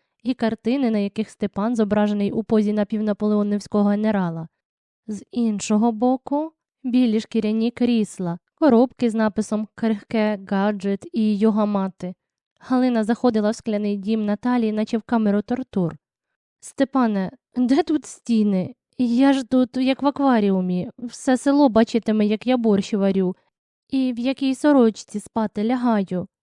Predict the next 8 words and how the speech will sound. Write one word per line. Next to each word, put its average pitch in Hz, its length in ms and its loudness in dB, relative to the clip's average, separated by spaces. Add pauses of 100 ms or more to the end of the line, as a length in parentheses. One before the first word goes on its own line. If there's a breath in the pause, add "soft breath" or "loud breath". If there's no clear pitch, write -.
(120)
Тут 262 220 2
же 240 160 4
навіть 240 340 2
ікону 247 440 0
повісити 214 580 -2
ніде. 196 520 0 (220)
Одне 247 440 4
скло», 226 600 0